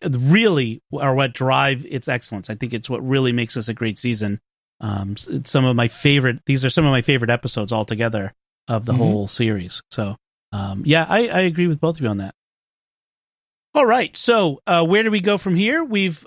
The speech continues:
Speaker 1: uh, we're, so we're gonna be, of course, continue to do, uh, Classic Who, and we'll be, you know,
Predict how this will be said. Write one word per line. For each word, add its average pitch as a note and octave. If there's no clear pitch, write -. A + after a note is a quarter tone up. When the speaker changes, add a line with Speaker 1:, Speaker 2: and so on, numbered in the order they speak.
Speaker 1:
uh, C#3+
we're, D#3
so -
we're D3+
gonna D3
be, D3+
of C3
course, D3+
continue C#3+
to D3+
do, C3
uh, A2
Classic D3
Who, A3
and B2+
we'll B2+
be, B2
you -
know, A#2